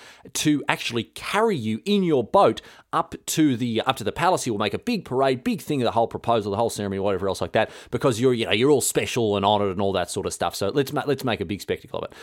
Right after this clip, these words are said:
The Drevlians loving this plan. They're thinking, "Fantastic! Can't believe we've, uh, we've bagged this queen here.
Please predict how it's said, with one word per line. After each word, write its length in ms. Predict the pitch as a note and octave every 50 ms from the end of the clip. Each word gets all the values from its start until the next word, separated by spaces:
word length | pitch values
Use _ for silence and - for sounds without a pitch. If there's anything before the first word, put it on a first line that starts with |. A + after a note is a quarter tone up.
| - -
The 80 | -
Drevlians 540 | G#2+ - D3 D3 B2 A#2 B2 A#2+ A2+ - -
loving 280 | A2+ A2+ G#2 G2+ F#2+ F2+
this 140 | F2 E2+
plan. 220 | - - F2 E2+ E2+
They're 80 | G2
thinking, 240 | G2 - G2+ F2 F2
"Fantastic! 560 | - - D#3 C#3 A#2+ - G#2+ G2+ - - -
Can't 200 | - F3 F#3 D#3
believe 300 | A#2+ A2+ G#2 G#2 G2+ F#2
we've, 240 | G2 F#2+ F2+ E2+ -
uh, 140 | A2 G2 F#2
we've 160 | G2 G#2 - -
bagged 220 | B2 A2+ G#2+ E2+
this 100 | F#2+ F2
queen 260 | - - A2 G#2+ G#2+
here. 140 | G#2 G#2+ G2+